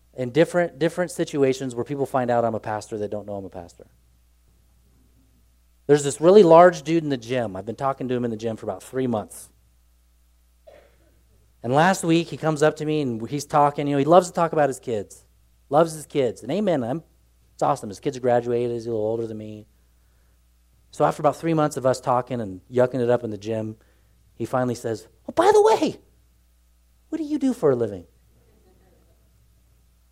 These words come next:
"I'm a pastor at Sierra Bible Church." He literally did this. And,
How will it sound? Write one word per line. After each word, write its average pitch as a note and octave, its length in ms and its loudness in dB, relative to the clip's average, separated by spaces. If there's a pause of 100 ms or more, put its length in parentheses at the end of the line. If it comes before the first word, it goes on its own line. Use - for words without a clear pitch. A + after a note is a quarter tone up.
(120)
"I'm B2 300 4
a A2 100 2
pastor D#3 380 0
at G#2 80 -4
Sierra C3 220 2
Bible C#3+ 220 8
Church." - 340 -8 (760)
He C3 80 -6
literally D3 320 6
did A#2+ 140 0
this. A#2+ 240 0 (4000)
And, C#3+ 200 2